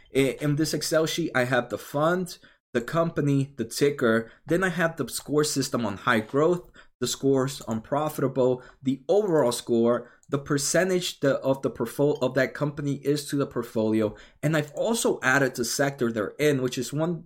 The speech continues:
one I really enjoy, right? 'Cause, um, there's certain sectors I personally don't touch because they're not ones I normally invest in or don't know much about.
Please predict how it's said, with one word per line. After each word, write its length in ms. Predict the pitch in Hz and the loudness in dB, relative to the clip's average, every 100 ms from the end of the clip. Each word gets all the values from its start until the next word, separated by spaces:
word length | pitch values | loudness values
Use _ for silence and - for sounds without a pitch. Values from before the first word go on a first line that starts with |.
| - | -8
one 440 | 123 117 151 190 | -4 -2 0 0
I 40 | |
really 340 | 131 120 135 127 | 0 2 2 2
enjoy, 360 | 107 110 107 | 0 -2 -2
right? 200 | 104 101 | -2 -4
'Cause, 200 | - 107 - - _ | -6 -8 -10 -20 _
um, 200 | 113 131 | -2 0
there's 180 | 180 185 | 0 0
certain 160 | 220 180 | 0 0
sectors 520 | 190 - 160 151 - - | -2 0 -2 -4 -10 0
I 160 | 147 156 | 2 2
personally 460 | 156 147 143 135 | 2 -2 0 -4
don't 260 | 117 127 117 | -2 -4 -2
touch 240 | 143 127 | -2 -4
because 260 | - 127 123 | -6 -6 -4
they're 120 | 127 | -4
not 240 | 123 123 | -2 -2
ones 240 | 120 120 113 - | -2 -2 -4 -2
I 180 | 113 | 0
normally 560 | 113 110 113 113 110 - | 0 0 -2 -2 -4 -6
invest 460 | 110 98 135 147 160 | -8 -6 -6 -2 -2
in 160 | 151 - | -2 -2
or 120 | 135 | -4
don't 240 | 160 202 | -4 -6
know 140 | 170 135 | -6 -6
much 260 | 131 - | -4 -6
about. 380 | 110 131 104 - | -2 0 0 -4